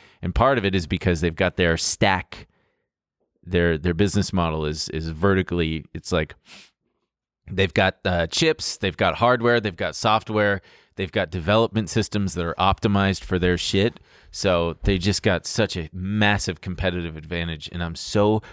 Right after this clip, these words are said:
fucking pissed off that I didn't invest in NVIDIA, like, ten years ago <laughs> because, uh, you could have made a fuck ton of money, man,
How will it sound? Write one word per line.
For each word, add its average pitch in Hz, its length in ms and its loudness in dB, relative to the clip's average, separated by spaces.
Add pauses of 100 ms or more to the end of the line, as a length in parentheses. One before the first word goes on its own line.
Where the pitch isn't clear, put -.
fucking 90 480 -2
pissed - 340 0
off 80 300 2
that 73 160 -4
I 71 80 -2
didn't 82 280 -2
invest 82 540 0
in 76 120 0
NVIDIA, 76 640 2 (260)
like, 80 280 -2
ten 85 200 2
years 80 260 2
ago 78 320 2 (300)
<laughs> - 300 -10
because, 78 440 0
uh, 67 440 2
you - 120 -16
could 78 140 -2
have 73 80 -2
made 71 180 0
a 62 140 -2
fuck - 300 -8
ton 52 180 -8
of 50 60 -12
money, 52 260 -8
man, - 720 -12